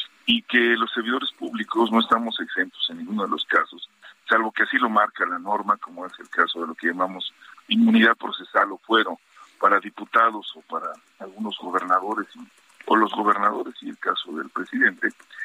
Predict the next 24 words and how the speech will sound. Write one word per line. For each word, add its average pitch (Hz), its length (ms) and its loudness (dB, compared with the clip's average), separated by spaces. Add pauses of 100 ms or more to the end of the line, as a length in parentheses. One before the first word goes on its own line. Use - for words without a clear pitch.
(180)
en 120 160 6
tanto 123 280 0
que 113 140 -8
se - 120 -10
llevan 110 300 -4
a 104 60 0
cabo, 101 400 -2
a - 60 -20
cabo 95 260 0
juicios 101 600 -6 (480)
de 98 160 4
carácter 98 520 0
penal 98 420 0 (880)
en 113 300 0
nuestro 101 320 -2
sistema. - 460 -12 (580)
De 240 100 2
tal 147 180 2
suerte 147 320 2
que 147 120 -4
esa 165 160 0
determinación 113 840 0
se 117 120 -4
tomó, 127 360 0